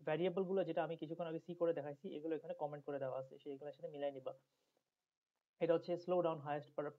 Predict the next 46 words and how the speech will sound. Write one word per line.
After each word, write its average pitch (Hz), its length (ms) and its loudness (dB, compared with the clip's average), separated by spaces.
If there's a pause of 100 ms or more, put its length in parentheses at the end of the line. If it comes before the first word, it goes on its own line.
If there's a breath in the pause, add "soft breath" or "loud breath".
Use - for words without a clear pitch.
(120)
percentage, 147 400 -4 (120)
আর 135 120 -2
এটা 143 140 -6
হচ্ছে 139 200 -10 (760)
slow 160 160 4 (140)
down 185 140 4 (180)
lowest 151 260 2
percentage, 143 420 -4 (260)
আর 139 140 -2
এটা 143 140 -2
হচ্ছে 143 240 -12
যে 202 60 -4 (400)
কাট 151 180 4
output 139 280 0
point, 180 180 0
এগুলো 160 160 0 (120)
change 156 140 -2 (100)
করলেও 165 340 4
হয়ে 143 180 -2
যাবে 135 140 0 (280 loud breath)
slow 160 180 -2
output 135 240 -6
point। 131 140 -6 (340 soft breath)
Graphically 185 460 6
দেখি 160 220 0
যে 165 120 0
কি 196 140 2
হচ্ছে 175 160 4 (100)
actually, 160 300 -2
analog 160 340 4
value 156 220 2
input 160 280 -2
আসতেছে, - 300 -10
for 156 140 2
example 147 340 0
এটা 143 160 -2
আমার 143 140 -4
temperature 151 420 2
sensor, 156 260 -8 (960)
input 160 320 -2
আসতেছে 165 260 -4 (100)
জিরো 151 220 0
থেকে 165 160 0 (100)
টু 175 80 2 (120)
ফিফটি 156 280 -4
ফাইভ 139 120 0